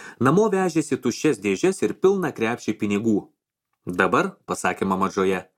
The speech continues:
"belieka tik laimingai namus pasiekti." Tačiau šiems žodžiams nebuvo lemta išsipildyti. Prie restorano Nakties paukšte,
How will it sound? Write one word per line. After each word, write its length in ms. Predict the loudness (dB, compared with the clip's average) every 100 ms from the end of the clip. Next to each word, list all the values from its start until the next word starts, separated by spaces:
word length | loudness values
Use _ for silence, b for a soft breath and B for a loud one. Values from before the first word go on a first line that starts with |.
| B B
"belieka 460 | -2 2 4 2 0
tik 180 | -4 -2
laimingai 460 | 0 0 0 0
namus 300 | 0 -2 -6
pasiekti." 640 | -6 -8 -4 -6 -4 -8 -10 _ _ _ B B B B
Tačiau 260 | 0 4 2
šiems 360 | 2 -2 0 0
žodžiams 480 | 0 0 0 -6 -2
nebuvo 420 | -2 0 0 0
lemta 320 | 0 -2 -2
išsipildyti. 800 | -4 -4 -4 -2 0 -2 -2 -4 -4 _ _ _ _
Prie 220 | 2 4 2
restorano 560 | 0 -2 -2 -2 -2
Nakties 400 | -4 -2 -2 -2
paukšte, 560 | 0 0 0 -4 -8